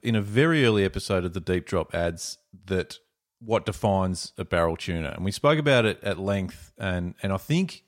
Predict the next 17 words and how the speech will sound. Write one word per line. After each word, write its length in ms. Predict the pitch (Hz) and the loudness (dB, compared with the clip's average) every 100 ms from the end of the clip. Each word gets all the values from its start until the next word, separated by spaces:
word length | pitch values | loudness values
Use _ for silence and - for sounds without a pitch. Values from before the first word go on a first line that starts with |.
| 110 | -14
during 400 | - 113 135 127 | -2 0 2 2
that 160 | 110 | 0
conversation, 800 | - 107 92 - 95 98 98 90 - - - | 0 -2 0 2 2 2 -4 -6 -8 -18 -16
there 120 | 104 107 | -6 0
might 200 | 104 104 | 0 0
have 80 | 104 | -2
been 240 | 101 95 | -4 -4
mention 360 | 92 95 - 92 | -4 -4 -4 -6
of 120 | 85 | -6
the 100 | 87 | -8
fact 300 | - 90 - | -6 -6 -4
that 180 | 85 - _ - - - | -6 -6 _ -20 -20 -8
if 100 | 104 | -6
it's 140 | 87 - | -4 0
not 180 | 110 101 | 2 2
a 40 | |
barrel, 540 | 80 92 95 82 123 | 2 2 2 -2 -4